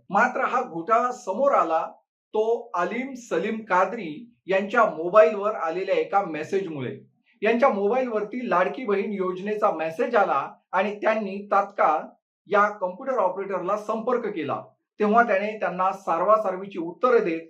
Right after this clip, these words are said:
"यात काही होत नाही, तुमची कागदपत्र मी तुम्हाला परत करतो," असं सांगितलं. मात्र ही गोष्ट लपून राहिली नाही आणि गावामध्ये वाऱ्यासारखी पसरली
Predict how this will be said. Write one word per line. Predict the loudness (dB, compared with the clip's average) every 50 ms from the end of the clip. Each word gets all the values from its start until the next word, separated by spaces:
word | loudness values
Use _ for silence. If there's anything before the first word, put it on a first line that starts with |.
| _ _ _ _
"यात | -2 2 4 4 4 2 -2 -8 -8
काही | -6 -6 -6 -6 -6
होत | -2 0 0 0 0 0
नाही, | -4 -2 -2 -4 -6 -8
तुमची | -8 -10 -10 -8 -2
कागदपत्र | 0 0 0 0 -2 -4 -6 -8 -6 -6 -6
मी | -6 -6
तुम्हाला | -8 -8 -6 -2 -2 -2
परत | -2 -2 -2 0 0 0 -2 -2 -4
करतो," | -4 -4 -4 -8 -10 -10 -10 -12 _ _ _ _ -6
असं | -6 -2 -2 -2
सांगितलं. | 0 0 -2 0 -2 -4 -4 -4 -4 -4 -6 -8 -12 _ _ _ _
मात्र | 2 2 4 2 2 -2 -4 -4 -4 -4 -6 -14 _ _ _ _ -8
ही | -6 -6 -2
गोष्ट | 0 0 0 0 0 -4 0
लपून | 0 0 0 0 -2 -2 -2 0 -2 -2 0 0
राहिली | 0 0 -2 -6 -4
नाही | -4 -2 -2
आणि | -2 -2 -2 -4 -6
गावामध्ये | -6 -4 -2 0 2 4 4 4 2 0 -4 -4 -4
वाऱ्यासारखी | -2 0 0 0 0 -2 -4 -4 -4 -6 -6 -6 -10 -10
पसरली | -10 -12 -8 -8 -8 -8 -8 -10 -12 -14